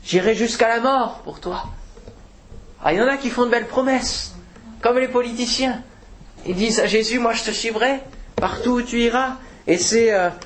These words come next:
euh, ce qui est dit dans Matthieu huit. Un scribe s'approcha et lui dit, « Maître, je te suivrai partout où tu iras. »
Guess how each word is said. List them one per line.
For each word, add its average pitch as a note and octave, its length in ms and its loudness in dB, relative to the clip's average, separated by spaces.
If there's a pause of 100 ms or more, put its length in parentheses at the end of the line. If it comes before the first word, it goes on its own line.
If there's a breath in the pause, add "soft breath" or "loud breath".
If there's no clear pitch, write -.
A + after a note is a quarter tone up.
(240 loud breath)
euh, E3+ 160 4
ce E3+ 140 -8
qui G3+ 160 0
est A3 140 4
dit B3+ 180 4
dans G#3+ 140 4
Matthieu G3 320 0
huit. C#4 280 0
Un G#3 80 2
scribe B3 300 -2
s'approcha A#3 480 2
et - 20 2
lui B3 120 -4
dit, « B3+ 120 2
Maître, F4+ 360 0
je G3 120 0
te B3 140 -2
suivrai C4 420 -2
partout D#4 440 4
où D#4+ 40 4
tu C#4+ 140 -6
iras. » C#4 320 2